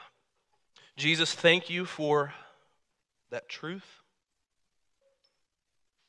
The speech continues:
You are far more merciful than we can ever imagine. You have purchased not only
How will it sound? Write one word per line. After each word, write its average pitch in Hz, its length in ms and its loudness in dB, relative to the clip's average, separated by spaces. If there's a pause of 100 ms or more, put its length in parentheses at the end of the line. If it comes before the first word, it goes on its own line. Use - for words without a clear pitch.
(1160)
You 135 100 -6
are 123 60 -2
far 170 440 6
more 147 200 0
merciful 151 560 -2
than 135 160 -6
we 135 100 -8
can 123 120 -10
ever 131 220 -6
imagine. 120 420 -12 (1300)
You 165 140 0
have 165 240 2
purchased 165 480 4
not 156 260 8
only 180 480 4